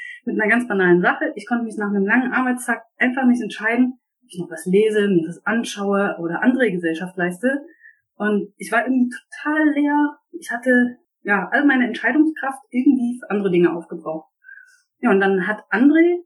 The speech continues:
mir mit einem Satz die Entscheidung abgenommen. Dafür war ich, äh, sehr dankbar.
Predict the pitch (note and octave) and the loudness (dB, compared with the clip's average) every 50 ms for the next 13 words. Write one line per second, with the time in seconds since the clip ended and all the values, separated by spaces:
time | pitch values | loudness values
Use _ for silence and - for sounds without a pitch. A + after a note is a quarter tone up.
0 | _ - A#3 A3 G#3+ G#3 - - G#3 A#3 B3+ B3+ A#3 A3+ A#3 - - - - G3+ | _ -6 -4 -4 -2 -2 0 0 2 2 2 2 2 -2 -4 -8 -8 -6 -6 -6
1 | G3 G3+ G3+ G3+ G3+ F#3+ E3+ - - F#3+ F3 E3+ D#3+ E3 D#3+ - _ _ _ _ | -2 -2 -2 -2 0 -2 -4 -4 -4 0 0 0 0 -2 -6 -8 _ _ _ _
2 | _ _ _ _ _ _ _ _ _ _ _ _ _ - - - - - C4 C#4+ | _ _ _ _ _ _ _ _ _ _ _ _ _ -18 -18 -16 -8 -2 0 2
3 | D#4+ E4+ E4+ D4+ D4+ D#4 D#4+ D#4+ D#4+ D#4+ - - - C4+ C4+ C4+ C4+ C4+ B3+ B3+ | 2 2 2 0 -2 -2 0 -2 -2 -2 -6 -6 -6 -4 -4 -4 -4 -4 -4 -4
4 | C#4 B3+ B3 - D4+ D4+ D#4 E3 E3 E3+ E3+ - _ | -4 -2 -2 0 0 0 0 0 -2 -4 -6 -10 _